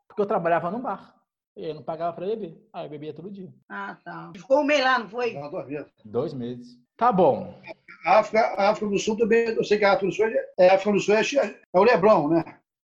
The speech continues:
Speaker 3: Na África, né?
Speaker 1: Isso, isso.
Speaker 3: Vou lá pra Namíbia, com a Etiópia. Não, aí, aí, ali, ali não é vida pra ninguém, não.
Speaker 1: Antes, antes de, de, que agora tá na hora de acabar, tá? Porque eu já falei muito com vocês. Mas, agora que eu tô acabando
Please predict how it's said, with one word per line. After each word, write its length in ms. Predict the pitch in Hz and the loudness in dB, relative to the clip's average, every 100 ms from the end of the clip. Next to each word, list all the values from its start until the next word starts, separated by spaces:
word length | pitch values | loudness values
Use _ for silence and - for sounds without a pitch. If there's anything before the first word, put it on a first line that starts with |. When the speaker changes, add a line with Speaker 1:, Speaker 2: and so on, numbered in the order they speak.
| _ - | _ -2
Speaker 3:
Na 200 | 156 147 | 2 2
África, 200 | - 151 | -2 -8
né? 180 | 160 - _ _ _ | -8 -10 _ _ _
Speaker 1:
Isso, 520 | 139 117 92 - 98 - _ | -2 -2 -6 -16 -20 -20 _
isso. 200 | 110 95 | -16 -6
Speaker 3:
Vou 120 | 160 | 0
lá 60 | 165 | 0
pra 100 | 165 | 2
Namíbia, 460 | 151 143 190 185 226 | -2 0 2 2 0
com 80 | 139 | -4
a 40 | - | -14
Etiópia. 420 | 135 - 175 165 170 - _ | -14 0 0 2 -4 -8 _
Não, 140 | 196 | -2
aí, 200 | 147 151 | -2 0
aí, 80 | 214 240 170 | -4 -2 -4
ali, 0 | |
ali 220 | 156 165 233 214 147 202 | -2 -4 -2 -4 -4 -10
não 80 | 214 | -16
é 40 | |
vida 180 | 147 - | -20 -20
pra 100 | - | -12
ninguém, 180 | 143 - | -10 -12
não. 140 | - - _ _ - | -14 -20 _ _ -4
Speaker 1:
Antes, 720 | 175 202 220 - 214 160 113 - _ _ _ | -2 -2 -4 -8 -8 -8 -12 -20 _ _ _
antes 540 | 156 185 175 - 180 139 | -4 -2 -8 -12 -12 -12
de, 200 | 147 160 | -14 -16
de, 300 | 151 135 131 | -16 -20 -18
que 100 | - | -8
agora 340 | 147 131 147 151 | -8 -4 -4 -4
tá 140 | 147 | -8
na 100 | 139 | -8
hora 100 | 131 | -8
de 60 | 143 | -10
acabar, 440 | - 185 170 98 | -6 -4 -4 -10
tá? 220 | - 139 147 | -6 -4 -4
Porque 160 | - | -8
eu 40 | 131 | -12
já 80 | |
falei 220 | 123 135 151 | -10 -10 -10
muito 220 | 151 147 | -12 -14
com 120 | 160 | -16
vocês. 380 | 156 180 117 101 _ _ | -16 -16 -20 -20 _ _
Mas, 720 | 131 - 180 131 101 - - _ - - | -8 -4 -2 -2 -6 -16 -20 _ -20 -2
agora 340 | 160 156 190 | 0 2 0
que 60 | 196 | 0
eu 40 | |
tô 60 | 190 | -4
acabando 760 | 180 160 135 170 139 101 101 | -2 -2 -2 -6 -6 -8 -12